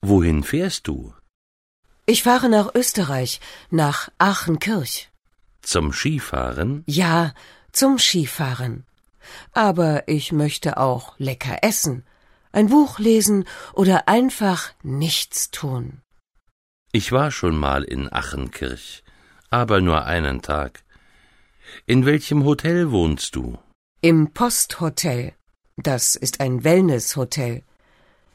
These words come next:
Speaker 2: Es gibt dort viele Freizeitangebote. Zum Beispiel hat das Hotel ein Schwimmbad. Man kann auch zur Massage gehen.
Speaker 1: Das klingt gut. Wie lange bleibst du?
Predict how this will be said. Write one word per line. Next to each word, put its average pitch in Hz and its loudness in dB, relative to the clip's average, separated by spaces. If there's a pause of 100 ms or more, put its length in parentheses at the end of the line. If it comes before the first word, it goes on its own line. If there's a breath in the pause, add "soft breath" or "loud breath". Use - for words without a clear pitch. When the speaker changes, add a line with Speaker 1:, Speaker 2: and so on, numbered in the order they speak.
Speaker 2:
Es 247 2
gibt 285 -2
dort 240 0
viele 254 0
Freizeitangebote. 139 -2 (460 loud breath)
Zum 160 2
Beispiel 160 2
hat 156 -4
das 151 -2
Hotel 135 -2
ein 139 -2
Schwimmbad. 160 0 (500)
Man 294 2
kann 190 0
auch 151 0
zur 139 -4
Massage 143 -2
gehen. 123 -8 (680)
Speaker 1:
Das 85 2
klingt 76 -6
gut. - -4 (760 loud breath)
Wie 120 2
lange 127 4
bleibst 143 -4
du? 60 -8